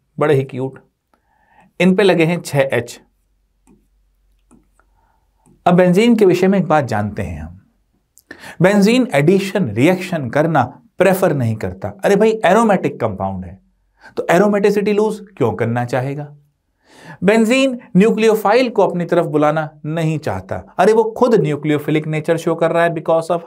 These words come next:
high electron density। तो बेंजीन अपनी तरफ किसको बुलाएगा? अभी मैंने क्या बोला, इलेक्ट्रॉन डेंसिटी की वजह से वो एक न्यूक्लियोफिलिक नेचर शो कर रहा है,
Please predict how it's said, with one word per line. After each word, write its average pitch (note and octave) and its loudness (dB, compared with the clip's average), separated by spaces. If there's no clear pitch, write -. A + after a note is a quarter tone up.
high E3+ -2
electron E3 -10
density। E3 -10
तो A#3+ 4
बेंजीन A3 0
अपनी A3 -2
तरफ A3 -2
किसको A3 -2
बुलाएगा? B2+ -2
अभी C#3 -4
मैंने F3 -4
क्या F3 -2
बोला, E3+ -6
इलेक्ट्रॉन B2+ -6
डेंसिटी A#2+ -8
की B2+ -8
वजह B2 -4
से F3+ -2
वो F#3 0
एक F#3 -4
न्यूक्लियोफिलिक F#3+ -2
नेचर C#3 -4
शो A2 -4
कर G2+ -8
रहा G2+ -8
है, G2+ -10